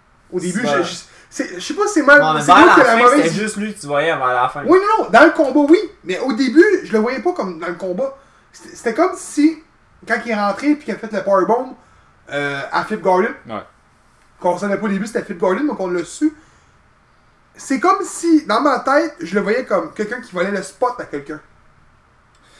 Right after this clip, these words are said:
Speaker 1: Mettons,
Speaker 2: J'avoue,
Speaker 1: je
Speaker 2: pour
Speaker 1: sais
Speaker 2: ça,
Speaker 1: qu'il y a eu
Speaker 2: ouais.
Speaker 1: des, il y a eu des promos avant le, le All-In que j'ai pas vu, parce que j'ai pas nécessairement le temps d'écouter trente heures de lutte par semaine, mais quand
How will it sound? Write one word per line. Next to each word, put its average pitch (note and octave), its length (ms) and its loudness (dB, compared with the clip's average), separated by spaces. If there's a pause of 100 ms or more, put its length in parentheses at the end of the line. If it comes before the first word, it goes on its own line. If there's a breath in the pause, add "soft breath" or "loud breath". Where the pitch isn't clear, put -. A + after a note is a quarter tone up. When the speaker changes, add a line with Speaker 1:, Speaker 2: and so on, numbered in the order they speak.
(220 soft breath)
Speaker 1:
Mettons, F4 400 2
Speaker 2:
J'avoue, C#3 300 -2
Speaker 1:
je F#3+ 80 4
Speaker 2:
pour B3+ 100 10
Speaker 1:
sais F#4 140 4
Speaker 2:
ça, F4 80 4
Speaker 1:
qu'il - 0 -
y D#4+ 40 8
a C#4+ 100 8
eu - 20 8
Speaker 2:
ouais. C#3+ 280 4
Speaker 1:
des, C4 40 -10 (280)
il G3+ 100 -2
y G#3 40 2
a - 40 -2
eu - 20 -4
des B3+ 140 -2
promos B3+ 480 -2
avant G#3+ 360 2
le, G3 220 0
le E3 100 0
All-In E3 280 -2 (100)
que F3+ 100 -4
j'ai D3+ 140 -8
pas E3 160 -2
vu, D#3+ 180 -8 (600)
parce - 120 -18
que D#3 80 -18
j'ai D3 100 -14
pas G#3 120 -6
nécessairement F3+ 320 -8
le E3+ 140 -6
temps F#3+ 120 -6
d'écouter F#3+ 460 -10 (560 soft breath)
trente G#3 320 -2
heures G#3 140 6
de F3 80 2
lutte F3+ 220 -2
par - 160 -16
semaine, F#3+ 340 -12 (340 soft breath)
mais F3+ 380 -4 (600)
quand E4 220 2